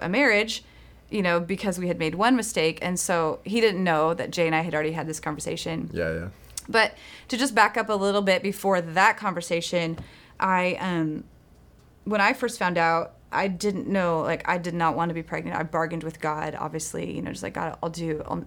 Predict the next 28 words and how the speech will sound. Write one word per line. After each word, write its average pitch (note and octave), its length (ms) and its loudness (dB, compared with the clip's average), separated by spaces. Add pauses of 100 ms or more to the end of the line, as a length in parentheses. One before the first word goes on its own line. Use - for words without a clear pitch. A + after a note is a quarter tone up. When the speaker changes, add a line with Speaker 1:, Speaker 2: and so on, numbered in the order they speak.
Speaker 1:
you F3 100 -4
know, - 120 -4
I G3 100 6
don't G3+ 100 4
know F#3 60 0
what, G3 200 6
I'll G3+ 120 6
do G#3 120 4
anything G#3+ 320 0
for G#3+ 140 4
you. F3+ 400 4
Send A#3 220 4
me A#3+ 80 4
to G3 60 8
Africa. G3+ 640 4
<laughs> - 100 4
Just C#4 340 2
don't F#3+ 220 2
let F#3 180 -4
this F3+ 160 -8
Speaker 2:
Yeah, F#2 180 4
Speaker 1:
be, F2 100 4
Speaker 2:
yeah. F2+ 160 0 (320)
Speaker 1:
don't G#3 160 4
let F3+ 120 2
this, E3+ 160 -4 (100)
you F#3+ 120 2
know, E3 440 -2